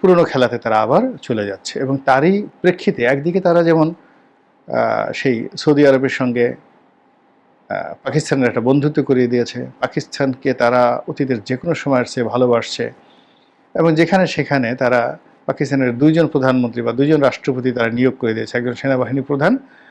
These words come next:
আর একজন হলো সেই, আহ, শাহবাজ শরীফ, যিনি পার্লামেন্টের, আহ, মাধ্যমে নির্বাচিত প্রধানমন্ত্রী।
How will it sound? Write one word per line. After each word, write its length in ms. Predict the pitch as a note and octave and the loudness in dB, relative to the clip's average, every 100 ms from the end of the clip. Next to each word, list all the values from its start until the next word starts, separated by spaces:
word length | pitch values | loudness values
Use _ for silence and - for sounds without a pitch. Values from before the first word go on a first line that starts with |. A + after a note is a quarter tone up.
| _ - | _ -2
আর 160 | A2+ | -2
একজন 200 | A2 A#2 | -2 -4
হলো 300 | A#2 F#3+ D#4 - _ _ _ E3+ - - - | -2 0 0 -4 _ _ _ -20 -20 -20 -14
সেই, 320 | - A#2+ G2+ | -6 -6 -6
আহ, 800 | F#2+ _ _ _ _ - A2 G2+ | -12 _ _ _ _ -12 -10 -10
শাহবাজ 400 | - D3 A#2 A2 | -4 0 2 0
শরীফ, 300 | - G#2+ G2 - _ _ _ _ - | -4 -12 -16 -20 _ _ _ _ -12
যিনি 380 | B2 A#2 D3+ B3 | -4 -2 0 -2
পার্লামেন্টের, 600 | - A#2 A#2+ A#2 G#2 A#2 D3+ | 2 2 2 -2 -4 -4 -6
আহ, 1400 | - _ _ _ _ - A2+ A2 G#2+ G#2 G#2+ - _ C3 | -12 _ _ _ _ -10 -8 -8 -10 -12 -16 -18 _ -4
মাধ্যমে 580 | A#2 A2 - C3+ A2 G3+ - _ _ _ _ _ _ D3+ | -4 -4 -2 -2 -2 -6 -12 _ _ _ _ _ _ 0
নির্বাচিত 440 | C#3 A#2+ A2 A2 | 2 2 -2 -10
প্রধানমন্ত্রী। 720 | G2+ F#2+ G#2 G2 G#2 - - | -10 -10 -10 -12 -20 -20 -20